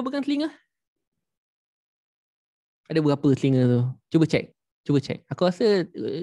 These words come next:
you dah lupa dah. Cuba cek. Ada tak telinga tu lagi? Ha, telinga pegang, eh? Ada, eh? Alhamdulillah. Dua, eh? Ha, so bila telinga dua, mulut ada berapa? Satu, betul? So, kenapa telinga dua, mulut satu? Why?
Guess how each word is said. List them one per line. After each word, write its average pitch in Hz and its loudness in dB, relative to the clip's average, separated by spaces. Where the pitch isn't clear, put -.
you 196 -2
dah 196 0
lupa 185 -2
dah. 185 2
Cuba 208 0
cek. - 0
Ada 277 0
tak 196 0
telinga 180 2
tu 151 2
lagi? 120 -2
Ha, 135 2
telinga 170 4
pegang, 190 4
eh? 226 4
Ada, 196 4
eh? - -8
Alhamdulillah. 131 0
Dua, 170 4
eh? - -4
Ha, 123 -4
so - 0
bila 190 2
telinga 254 4
dua, 196 4
mulut 220 0
ada 202 -2
berapa? 190 0
Satu, 226 -2
betul? 175 2
So, 208 2
kenapa 320 4
telinga 254 2
dua, 269 2
mulut 247 0
satu? 147 -6
Why? 127 -4